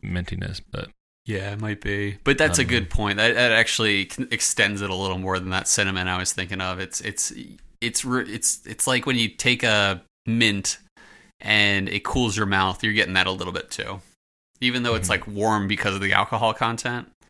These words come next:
Speaker 2: But
Speaker 1: Yeah.
Speaker 2: I'm gonna, I'm gonna drop a drop. I finally got a, um, dropper.
Speaker 1: An actual dropper?
Speaker 2: Yeah.
Speaker 1: Nice.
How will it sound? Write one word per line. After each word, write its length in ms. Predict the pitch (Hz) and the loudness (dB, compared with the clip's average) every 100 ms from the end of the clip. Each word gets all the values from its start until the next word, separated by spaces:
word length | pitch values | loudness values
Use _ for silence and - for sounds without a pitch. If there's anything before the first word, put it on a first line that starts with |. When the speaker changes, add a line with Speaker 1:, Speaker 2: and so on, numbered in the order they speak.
| _ _ _ _ _ _ _ _ - | _ _ _ _ _ _ _ _ -4
Speaker 2:
But 260 | 95 95 | -2 -2
Speaker 1:
Yeah. 40 | 92 - | -4 -2
Speaker 2:
I'm 140 | 135 | 0
gonna, 360 | 160 139 113 104 | 2 4 2 0
I'm 80 | 131 | -4
gonna 160 | 147 | -4
drop 300 | 110 123 117 | -2 2 2
a 20 | 107 | 0
drop. 480 | 117 113 113 - - - - | 0 2 2 -2 -10 -18 -8
I 80 | 127 | -2
finally 380 | 156 147 156 127 | 2 2 2 2
got 220 | 117 113 | 2 2
a, 220 | 110 110 | 2 2
um, 400 | 107 104 101 98 - _ _ _ _ - - _ _ _ _ _ - - - | 0 -2 -4 -8 -12 _ _ _ _ -20 -20 _ _ _ _ _ -20 -20 -14
dropper. 400 | - 117 110 110 | -6 -2 2 2
Speaker 1:
An 40 | 98 | 2
actual 180 | 110 | -2
dropper? 480 | 101 104 98 - 113 - - | 0 2 2 0 -4 -8 -8
Speaker 2:
Yeah. 480 | - 52 - - 147 | -4 -2 -2 -2 -4
Speaker 1:
Nice. 520 | 220 151 85 85 - | -4 -4 -4 -6 -10